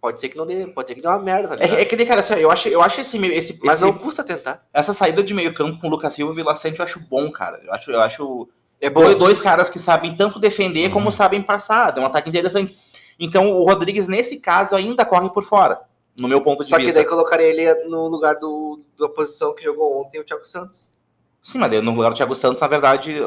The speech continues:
Speaker 2: na
Speaker 3: É, de
Speaker 2: verdade não,
Speaker 3: primeiro
Speaker 2: seria,
Speaker 3: volante.
Speaker 2: seria o,
Speaker 1: Primeiro vo-, é.
Speaker 2: seria o Vila Sante. Daí, daí o
Speaker 3: É.
Speaker 2: Lucas Silva voltava pra primeira volância e o
Speaker 1: É.
Speaker 2: Vila Sante seria o segundo volante.
Speaker 1: Exato,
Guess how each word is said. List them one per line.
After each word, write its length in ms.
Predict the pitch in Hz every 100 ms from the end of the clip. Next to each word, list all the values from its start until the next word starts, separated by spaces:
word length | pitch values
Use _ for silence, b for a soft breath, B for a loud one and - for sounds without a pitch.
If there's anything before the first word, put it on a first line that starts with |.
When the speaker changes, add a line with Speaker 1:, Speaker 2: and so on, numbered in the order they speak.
| 80
Speaker 2:
na 100 | 101
Speaker 3:
É, 40 | 104
de 20 |
Speaker 2:
verdade 260 | 117 127
não, 80 | 120
Speaker 3:
primeiro 140 | 120 151
Speaker 2:
seria, 140 | 147
Speaker 3:
volante. 120 | 147
Speaker 2:
seria 320 | 156 165 156 170
o, 260 | 185 170
Speaker 1:
Primeiro 300 | 175 175 151
vo-, 140 | 160 -
é. 200 | 151 156
Speaker 2:
seria 220 | - 165
o 40 | 165
Vila 180 | 170 175
Sante. 320 | 233 196 120
Daí, 260 | 113 139
daí 100 | 123 127
o 40 |
Speaker 3:
É. 40 |
Speaker 2:
Lucas 180 | - 156
Silva 220 | - 185
voltava 420 | 190 170 165 147 147
pra 120 | 160
primeira 300 | - 147 151
volância 400 | 170 165 170 139
e 40 |
o 20 |
Speaker 1:
É. 40 | 135
Speaker 2:
Vila 140 | 202
Sante 220 | 202 190
seria 140 | 196 190
o 60 | 190
segundo 340 | 214 202 202
volante. 320 | 214 208 196
Speaker 1:
Exato, 420 | - 147 131 -